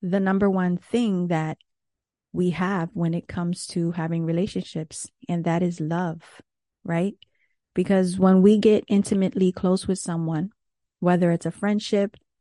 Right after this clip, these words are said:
a romantic relationship, there's some kind of love there, right? So the first thing I think we need to identify is, what is love? I feel like this world has tainted the love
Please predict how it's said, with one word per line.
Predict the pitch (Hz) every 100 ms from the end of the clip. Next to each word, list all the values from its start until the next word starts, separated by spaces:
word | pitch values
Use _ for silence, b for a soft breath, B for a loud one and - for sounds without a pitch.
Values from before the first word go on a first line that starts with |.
| _ _ _ _ _ 311
a | 175 170
romantic | 175 170 175 180 180 -
relationship, | 170 175 190 - 190 - 180 190 - - _ _ _ _ _
there's | 175 196 196
some | 202 190
kind | 190 185 175
of | 170
love | 170 170 165
there, | 170 151 143
right? | 156 165 - _ _ _ _ _
So | - 202 196 190 190 - _ _ _ _ _ _ _ _
the | 190
first | 190 220
thing | 247 220
I | 214
think | 196 196
we | 190
need | 185
to | -
identify | 170 160 165 202 180 160 165 b b b b b b b b _ _ _ _ -
is, | 233 202 175
what | 190
is | 226 226 180
love? | 190 - 104 - - - _ -
I |
feel | 190 240
like | 247 214 196
this | 285 208 214
world | 202 202 202 196
has | 190 -
tainted | - 190 196 196 175 180 - - _ _ _ _ -
the | 190
love | 180 175 156 170 -